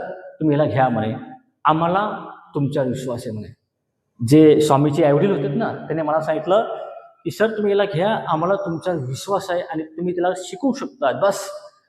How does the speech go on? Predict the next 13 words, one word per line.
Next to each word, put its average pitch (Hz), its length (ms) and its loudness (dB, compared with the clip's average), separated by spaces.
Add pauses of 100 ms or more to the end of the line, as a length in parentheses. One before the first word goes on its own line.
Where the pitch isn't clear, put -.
(220)
एक 262 240 4
शब्द, 190 260 2
एक 226 420 4
वाक्य 160 420 0 (380)
त्याच्या 160 200 0
आईवडिलांनी 151 360 2
बोललं, 135 440 -2 (680)
मला 143 520 4
आनंद 262 260 6
वाटला. 143 640 2 (240)
मी 165 100 2
विचार 202 220 2
केला, 196 180 0